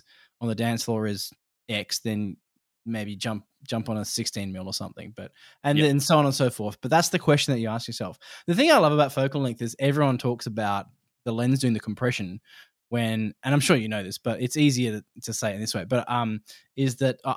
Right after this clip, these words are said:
Speaker 1: there's a, such a cool YouTube video showing how it's distance to subject, um, that actually does the compression, 'cause it's talking about relative distance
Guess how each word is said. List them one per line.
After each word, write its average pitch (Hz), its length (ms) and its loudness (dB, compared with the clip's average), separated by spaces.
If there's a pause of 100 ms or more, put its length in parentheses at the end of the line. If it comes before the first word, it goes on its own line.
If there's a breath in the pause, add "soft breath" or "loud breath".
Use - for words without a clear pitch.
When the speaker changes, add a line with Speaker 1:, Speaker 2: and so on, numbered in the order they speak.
(100)
Speaker 1:
there's 143 180 4
a, 135 40 -2
such - 280 2
a 175 60 0
cool 143 160 2
YouTube 120 320 2
video 110 420 -2
showing 117 400 -2
how 104 420 -2
it's 120 320 -4
distance 120 420 -4
to 110 100 -4
subject, 107 520 -6 (240)
um, 95 520 -6 (100)
that 110 140 -4
actually 107 220 -4
does 107 260 -6
the 95 260 -8 (460)
compression, 117 420 -2
'cause 117 140 -4
it's - 160 -8
talking 110 260 -6
about 101 100 -4
relative 110 380 -6
distance - 540 -8